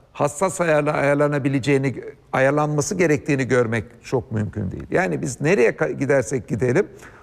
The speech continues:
ortaya atılacak her senaryonun bu evrendeki yaratılışı çok hassas ayarlarla ayarlandığından da kaçamıyor. Ayrıca hangi senaryoya gidersek gidelim,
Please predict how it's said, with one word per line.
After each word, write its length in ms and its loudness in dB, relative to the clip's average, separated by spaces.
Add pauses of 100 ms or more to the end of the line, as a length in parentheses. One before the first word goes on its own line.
ortaya 360 0
atılacak 440 0
her 240 0
senaryonun 960 0 (320)
bu 180 4
evrendeki 720 0
yaratılışı 760 0
çok 220 -2
hassas 500 -2
ayarlarla 580 0
ayarlandığından 1080 0
da 80 -4
kaçamıyor. 540 -2 (960)
Ayrıca 640 0 (500)
hangi 340 -2
senaryoya 480 2
gidersek 640 -2
gidelim, 460 2